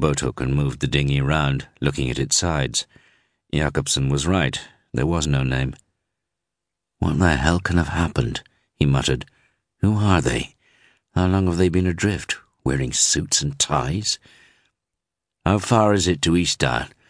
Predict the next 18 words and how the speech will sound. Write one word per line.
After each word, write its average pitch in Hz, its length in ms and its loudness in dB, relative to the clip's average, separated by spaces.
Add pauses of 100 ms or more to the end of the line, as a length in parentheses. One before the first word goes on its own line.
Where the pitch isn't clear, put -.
(360)
asked 67 320 0
Jakobsen. - 680 -2 (520)
"Just 71 200 0
over 71 180 2
six 73 240 0
nautical 71 360 0
miles." 80 480 0 (1080)
"We 80 160 2
could 71 220 -4 (100)
tow 87 240 2
them 78 180 0
a 71 60 0
bit 95 300 0
nearer 82 360 2
the 71 140 -2
coast," 78 540 -2 (260)
said 71 220 -2
Jakobsen, 71 600 -2